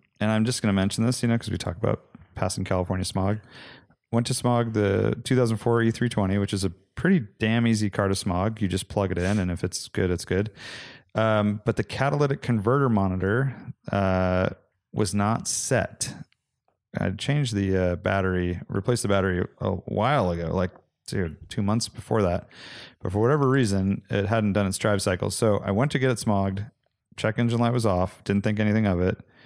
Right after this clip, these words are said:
It failed, or they just didn't pass it. So they said, "Come back," you know. I drove it. I think Art borrowed it and drove over the hill and back. I drove it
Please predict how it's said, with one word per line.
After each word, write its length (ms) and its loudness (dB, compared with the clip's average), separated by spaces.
It 160 -4
failed, 640 0
or 160 2
they 100 2
just 200 -2
didn't 220 0
pass 280 0
it. 220 0
So 220 0
they 60 0
said, 220 -2
"Come 160 0
back," 340 0
you 80 -2
know. 160 2
I 60 -4
drove 360 2
it. 240 2
I 60 0
think 160 0
Art 260 0
borrowed 320 4
it 180 4
and 120 -2
drove 160 4
over 100 2
the 80 2
hill 160 4
and 80 4
back. 340 2
I 140 2
drove 300 2
it 180 2